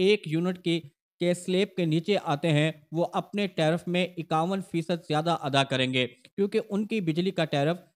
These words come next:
सेवन पॉइंट सेवन फ़ोर रुपये से बढ़कर इलेवन पॉइंट सिक्स नाइन रुपये फी यूनिट हो गया है। इस तरह वो महफूज सार्फिन जो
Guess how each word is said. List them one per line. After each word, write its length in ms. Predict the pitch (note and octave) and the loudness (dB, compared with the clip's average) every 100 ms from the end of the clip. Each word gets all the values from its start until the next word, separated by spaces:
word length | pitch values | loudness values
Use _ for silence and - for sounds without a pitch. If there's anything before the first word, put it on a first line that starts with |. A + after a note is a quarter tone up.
| _ | _
सेवन 280 | - F3 G#3 | -2 0 0
पॉइंट 280 | G3 F#3+ F#3+ | 0 0 0
सेवन 280 | F3 F3+ | 0 0
फ़ोर 280 | F3 E3+ E3+ | 2 2 2
रुपये 380 | D#3 D3 D3 D3 | 0 0 2 2
से 160 | D3+ E3+ | 2 0
बढ़कर 440 | C#3 C#3 C#3+ D#3+ F3 C#3+ E3 | 2 0 2 0 -2 -8 0
इलेवन 320 | E3+ F#3+ G#3+ G3 | 2 2 0 0
पॉइंट 260 | E3+ F3 | 0 -2
सिक्स 240 | F3+ G3 - | -4 -8 -2
नाइन 200 | D#3+ E3 | 0 0
रुपये 280 | D#3+ D#3 D#3+ | -2 0 0
फी 160 | D#3+ | 2
यूनिट 320 | F#3 C#3+ D#3 D#3+ _ _ | -2 0 -2 -4 _ _
हो 100 | D#3 D3+ | 2 4
गया 220 | C#3+ C3+ | 6 6
है। 140 | B2+ A#2 - _ _ _ - - | 6 2 -2 _ _ _ -14 -8
इस 160 | A#3+ - | -6 -2
तरह 220 | A#3+ A#3+ B3 | 0 2 0
वो 160 | G#3+ B3 | 0 0
महफूज 420 | G3 E3 A3 A3+ | 2 0 -2 -4
सार्फिन 540 | - D3+ C#3 D#3+ E3 F3+ - _ _ | 0 0 0 0 0 -2 -10 _ _
जो 160 | - G3+ | 0 0